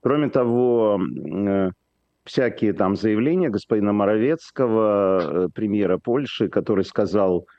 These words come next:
что там мы не дадим оружие, потому что нам самим надо.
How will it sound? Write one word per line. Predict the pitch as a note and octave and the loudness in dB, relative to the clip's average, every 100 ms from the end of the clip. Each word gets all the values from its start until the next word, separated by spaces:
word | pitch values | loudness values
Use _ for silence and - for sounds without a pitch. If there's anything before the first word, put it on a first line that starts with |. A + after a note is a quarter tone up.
| _ _ _ _ | _ _ _ _
что | G2+ | -2
там | - F#2+ F2+ - - | 0 0 -2 -4 -8
мы | F#2+ G#2+ | -4 0
не | G#2 | 0
дадим | F#2 F#2+ G2+ F#2+ | 0 -2 -2 0
оружие, | F#2+ B2+ F#3 E3 D3 D3+ C3+ | 0 2 0 -2 0 0 -2
потому | - G#2 | -2 -2
что | G#2+ A2 | -2 -2
нам | A2 G2+ | 0 -2
самим | - G2 G2+ G#2 | -2 -2 0 0
надо. | B2 D#3 C#3+ C#3+ C3+ | 0 -2 0 0 0